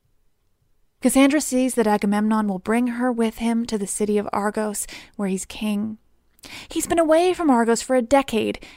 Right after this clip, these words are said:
and Cassandra can see that it isn't a warm welcome that she, he will be returning to.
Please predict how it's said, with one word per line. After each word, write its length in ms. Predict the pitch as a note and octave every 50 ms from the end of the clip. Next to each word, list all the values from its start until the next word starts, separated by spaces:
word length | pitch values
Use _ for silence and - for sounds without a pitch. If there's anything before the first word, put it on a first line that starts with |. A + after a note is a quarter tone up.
| - -
and 100 | - A#3+
Cassandra 400 | D4+ C#4 - D4+ D#4 D4+ D#4+ D4+
can 160 | - C#4+ B3+
see 200 | - - B3 A#3+ A#3
that 180 | - A#3+ A#3+ - -
it 140 | A#3 A#3 C4+
isn't 240 | C#4 C4+ C#4 C4 A3
a 60 | G#3
warm 300 | G3+ G#3+ G#3 G#3 G3 F#3+
welcome 380 | G3 G3 F#3+ F#3 - - - -
that 160 | - - -
she, 160 | - - G3
he 140 | F#3+ G3+ G3
will 100 | G3 F#3+
be 140 | F#3+ F#3+ F#3
returning 480 | F#3+ F#3 - - A3 A3 A3 G#3+ A3
to. 320 | - - - - - A3